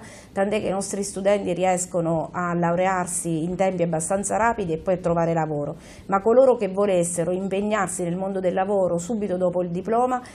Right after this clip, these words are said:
hanno una vasta gamma di possibilità, di opportunità. C'è da dire una cosa, che... Ehm, forse c'è carenza nel mondo dell'agricoltura, per cui le porte sono veramente spalancate a tutti coloro che volessero impegnarsi in questo settore,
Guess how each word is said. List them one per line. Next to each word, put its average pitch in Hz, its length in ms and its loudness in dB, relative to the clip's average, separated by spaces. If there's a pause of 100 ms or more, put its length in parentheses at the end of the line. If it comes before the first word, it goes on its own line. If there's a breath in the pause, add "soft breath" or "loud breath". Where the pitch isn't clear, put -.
(120)
hanno 208 380 2
una 185 120 0
vasta 220 320 0
gamma 175 400 0
di 175 140 -2
possibilità, 180 640 -2
di 214 100 -2
opportunità. 170 760 -4 (320 loud breath)
C'è 208 140 0
da 196 100 2
dire 247 200 2
una 190 200 0
cosa, 143 480 -2
che... 196 340 2
Ehm, 190 920 -4 (300)
forse 247 720 0
c'è - 200 -2
carenza 160 640 -2
nel 156 160 -2
mondo 180 260 -2
dell'agricoltura, 165 1040 -2 (360 loud breath)
per 196 240 4
cui 254 340 2
le 208 120 6
porte 214 360 2
sono 190 240 -2
veramente 190 460 0
spalancate 190 720 0
a 180 60 2
tutti 180 280 -8
coloro 220 380 2
che 202 280 -2
volessero 196 640 0
impegnarsi 185 680 -2
in 180 80 -2
questo 175 280 -2
settore, 170 680 0